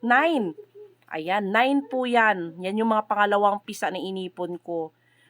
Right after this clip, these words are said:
Dadalawa lang yung napisa na matay pa yung isa. Hindi ko alam kung paano nangyari, pero mukhang nadaganan yung sisiw, kaya siya na, ano,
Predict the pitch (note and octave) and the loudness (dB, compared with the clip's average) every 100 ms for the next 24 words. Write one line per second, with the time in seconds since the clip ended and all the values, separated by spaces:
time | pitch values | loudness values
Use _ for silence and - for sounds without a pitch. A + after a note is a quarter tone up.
0 | _ G3 A3 B3+ C4 C4 B3+ B3+ B3+ A#3+ | _ 0 2 4 6 8 6 4 2 2
1 | A#3 A3+ - G#3+ F#3+ F#3+ F#3 F#3 F#3 F#3 | 0 -6 -4 -4 -2 0 0 0 -4 -4
2 | F3+ F3 F#3 G3 A3+ A3+ A3+ A3 F3 G3+ | -8 -8 -8 -4 -2 -2 -4 2 2 2
3 | G3+ G#3 - F3+ F3+ F#3 F#3 F3+ F3+ - | -2 -6 0 2 2 -2 0 0 0 -4
4 | F#3 F3+ F#3 F#3 F#3 F3+ E3 E3+ F3 F3 | -6 -4 -6 -6 -4 -4 -4 -4 -4 -4
5 | F3 E3+ - E3+ D#3 E3+ E3 D#3+ D#3+ E3+ | -4 -6 -10 -14 -14 -14 -10 -10 -10 -12
6 | D#3+ D#3+ D3+ D3 D3 | -10 -8 -8 -10 -14